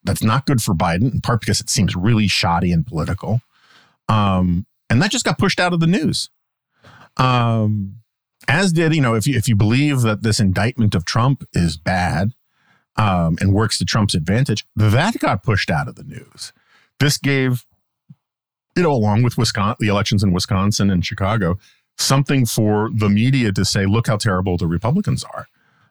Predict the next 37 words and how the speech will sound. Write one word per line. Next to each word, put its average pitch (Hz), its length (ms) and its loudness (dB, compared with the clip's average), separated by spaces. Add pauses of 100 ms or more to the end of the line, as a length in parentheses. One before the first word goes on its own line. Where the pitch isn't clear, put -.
(160)
Um, 85 560 0 (340)
and 123 100 2
sometimes 220 400 2
you 156 80 2
have 147 220 0
to 123 100 0
do 160 220 2
that, - 320 -4 (340)
right? 127 220 0
Certainly 226 260 0
if 165 80 0
you're, 151 140 2
like, 123 240 2
let's 120 340 -2
say 139 80 0
you're 117 140 2
a 101 60 -2
principled, 107 580 0 (440)
sincere 110 520 2
pro-lifer, 95 720 -2 (520)
and 92 100 4
you 95 100 2
put 107 320 0
the 95 160 -2
pro-life 101 400 0
cause 90 280 0
ahead 92 500 0
of, 87 440 -2 (300)
say, 82 520 -6 (460)
um, 69 480 -2 (600)
electoral 104 560 0
prospects 82 500 -2
for - 100 -6
the 147 100 0
G 80 240 -2
O - 140 -2
P, - 240 -2